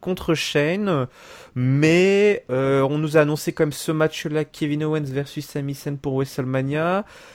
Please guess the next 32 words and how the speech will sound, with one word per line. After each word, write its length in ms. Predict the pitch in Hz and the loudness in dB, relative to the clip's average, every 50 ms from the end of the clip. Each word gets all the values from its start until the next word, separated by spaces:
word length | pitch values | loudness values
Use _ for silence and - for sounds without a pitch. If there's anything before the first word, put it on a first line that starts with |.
| - - - _ _ _ _ _ _ | -20 -20 -20 _ _ _ _ _ _
Shane 320 | - - - - 175 165 | -8 -6 -2 0 0 4
McMahon 440 | 165 170 170 - - 165 170 170 170 | 4 4 4 4 6 6 8 8 8
nous 140 | 165 165 165 | 6 4 2
dit 140 | 147 156 160 | 0 -2 -6
qu'il 200 | - - 160 143 | -6 -4 4 4
va 80 | 151 | 4
partir, 600 | 143 - 156 147 - - - - 165 165 175 156 | 6 6 4 4 4 0 -6 -2 2 4 4 4
mais 280 | 147 143 143 147 151 143 | 4 2 4 4 4 2
on 80 | - 139 | 0 -2
sait 140 | 131 - 147 | -6 -6 -8
très 200 | - - - 151 | -6 0 0 0
bien 180 | 139 151 156 156 | 2 2 0 0
que 140 | - - 127 | -2 -4 -8
si 180 | - - 147 | -6 -8 -8
Shane 160 | - - 139 139 | -6 -4 -4 -2
McMahon 380 | 139 139 139 - 147 143 147 | -2 -2 -2 -2 -2 0 0
dit 120 | 147 139 139 | -2 -4 -6
qu'il 140 | - - 131 | -6 -4 -4
va 80 | 135 | -2
partir 300 | 127 135 131 - - 156 | 0 -2 -4 -2 -4 -6
et 20 | 135 | -4
qu'après 300 | - 135 127 - - 139 | -2 -4 -6 -4 -8 -10
il 20 | |
se 80 | - - | -10 -10
fait 60 | 127 | -8
passer 260 | - 135 131 - 139 | -8 -8 -6 -2 -4
à 60 | 127 | -4
tabac, 320 | - - 127 123 131 139 135 | 0 0 -2 0 0 0 0
on 80 | 127 117 | 0 0
va 120 | 107 110 | 0 0
le 60 | 107 107 | 0 0
revoir. 680 | 104 107 110 120 135 147 156 170 190 202 175 127 120 | 0 0 -2 -2 -4 -4 -4 -6 -6 -6 -6 -8 -8